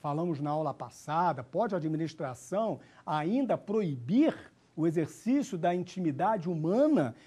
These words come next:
e impedindo o cidadão que tem uma tatuagem de ingressar para a administração pública? A resposta deve ser depende.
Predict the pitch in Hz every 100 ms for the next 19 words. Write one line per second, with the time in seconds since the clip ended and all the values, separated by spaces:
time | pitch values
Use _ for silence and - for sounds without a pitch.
0 | _ 185 196 233 226 262 269 214 139 175
1 | 302 311 254 - 214 180 147 170 180 175
2 | - 185 175 156 156 151 143 147 170 131
3 | 139 135 170 147 143 131 202 220 - 175
4 | 139 139 139 - 131 - 131 120 233 262
5 | 160 - 143 - _ _ - 110 131 -
6 | 139 147 226 277 185 180 135 127 - 151
7 | 175 131 -